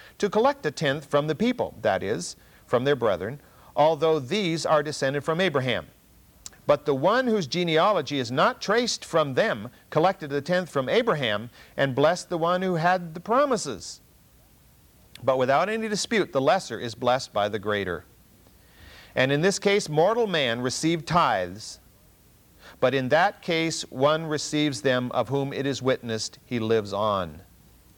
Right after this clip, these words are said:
I mean, really, it becomes, to me at least, crystal clear that we're not talking about a regular <laughs> flesh and blood person here.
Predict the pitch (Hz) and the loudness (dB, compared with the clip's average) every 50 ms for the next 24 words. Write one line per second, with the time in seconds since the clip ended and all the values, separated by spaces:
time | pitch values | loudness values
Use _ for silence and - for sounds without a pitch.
0 | _ _ _ _ - 110 107 107 113 127 180 208 190 160 147 143 143 147 143 - | _ _ _ _ -10 -8 -6 -4 -2 0 0 2 2 2 0 -2 -4 -8 -12 -16
1 | _ - 123 127 123 127 120 - - 131 123 120 - - - 123 117 123 143 156 | _ -6 -6 -6 -4 -8 -8 -4 -2 -2 -2 -2 -6 -4 -4 -2 0 2 2 4
2 | 151 131 - - 110 107 101 104 - - - - - 143 131 - - 110 95 - | 4 4 2 0 -4 -6 -6 -6 -10 -12 -16 -2 -2 -2 -2 -2 -6 -10 -12 -4
3 | - 147 139 117 95 85 - - - - - - - - - - - - 110 101 | 0 0 2 2 0 -2 -4 -10 -20 -20 -20 -20 -20 -20 -20 -20 -2 0 0 2
4 | 98 113 120 139 147 143 - - 143 131 123 - 113 107 104 107 110 110 113 98 | 2 0 0 0 -2 -2 0 0 0 0 0 -2 -8 -4 0 0 0 0 0 -2
5 | 98 107 104 104 101 104 104 - - 139 135 131 - - 117 107 101 98 95 - | 0 0 0 0 -2 -6 -8 -2 0 0 0 0 0 -4 -4 -2 0 2 2 2
6 | 90 90 - 160 175 - - 98 95 101 92 87 - | 0 0 0 0 0 0 -4 -8 -8 -6 -6 -6 -6